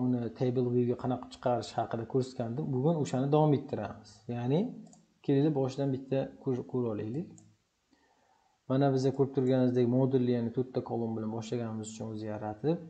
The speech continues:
okey bossak, chiqib keldi mana hammasi. Agar hozir bu videoni ko'rib turganlar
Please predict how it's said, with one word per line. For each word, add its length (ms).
okey 280
bossak, 560
chiqib 320
keldi 320
mana 240
hammasi. 480
Agar 260
hozir 540
bu 140
videoni 400
ko'rib 260
turganlar 680